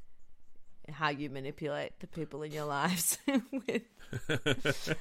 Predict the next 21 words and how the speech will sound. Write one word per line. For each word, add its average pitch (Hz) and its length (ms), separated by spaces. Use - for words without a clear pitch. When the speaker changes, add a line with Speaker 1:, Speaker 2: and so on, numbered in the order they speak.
Speaker 1:
Hard 165 180
and 165 100
Strong." 170 220
Ah, 226 300
and 220 140
the 208 60
other 202 340
thing, 180 320
Speaker 2:
Yeah. - 180
Speaker 1:
um, 151 420
about 156 260
Beautiful 160 280
Boy, 151 300
have 180 100
you 330 160
seen 415 220
the 302 80
movie 214 280
Mister 180 300
Holland's 156 460
Opus? 247 580